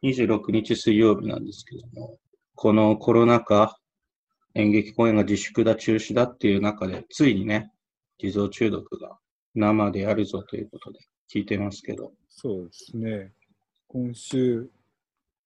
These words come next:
Speaker 2: 末かな？金曜日、二十九？
Speaker 1: 八？
Speaker 2: と、<laughs>二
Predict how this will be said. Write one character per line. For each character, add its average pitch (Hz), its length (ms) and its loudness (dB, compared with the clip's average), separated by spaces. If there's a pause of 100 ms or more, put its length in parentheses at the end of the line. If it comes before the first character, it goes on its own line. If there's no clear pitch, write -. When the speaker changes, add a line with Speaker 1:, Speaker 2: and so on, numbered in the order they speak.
(140)
Speaker 2:
末 113 140 -6 (120)
か 101 120 -10
な？ 123 180 -14
金 135 380 -6
曜 120 280 0
日、 101 80 -20 (400)
二 120 180 -6
十 98 720 -8 (880)
九？ 175 320 -4 (840)
Speaker 1:
八？ 135 400 -4
Speaker 2:
と、 110 280 -6 (580)
<laughs> - 1000 -10
二 143 120 -2